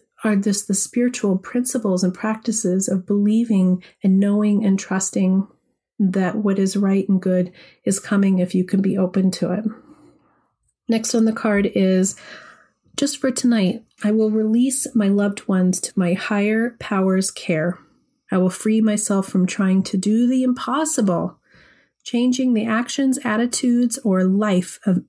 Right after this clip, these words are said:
anyone other than myself." Wow. That one is, that if you could just take one thing from this, "I release my loved ones to my higher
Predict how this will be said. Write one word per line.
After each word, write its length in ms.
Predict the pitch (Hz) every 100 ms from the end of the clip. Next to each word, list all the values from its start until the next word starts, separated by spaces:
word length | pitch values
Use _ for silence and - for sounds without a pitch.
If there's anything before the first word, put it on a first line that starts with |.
| -
anyone 460 | 254 294 294 302 -
other 260 | 208 196
than 200 | 196 190
myself." 720 | 185 185 185 202 180 185 - - - _ _ _ _ _ _ _ _ _ -
Wow. 380 | 185 190 175 - _ _ _ _ _ _
That 220 | 202 202 214
one 200 | 180 180
is, 600 | 214 196 180 185 - - - _ _ _
that 300 | 226 220 220
if 240 | - 196 -
you 140 | 214
could 200 | 226 185
just 320 | 185 196 196 -
take 300 | - 208 208
one 280 | 202 214
thing 360 | 220 226 190 180
from 240 | - 180
this, 480 | 185 190 185 - - _ _ _ _ _ _ -
"I 80 |
release 600 | 208 214 208 233 262 - -
my 120 | 214 185
loved 520 | 196 202 220 226 -
ones 480 | 190 170 170 180 -
to 160 | -
my 160 | 190 185
higher 580 | 180 220 208 226 247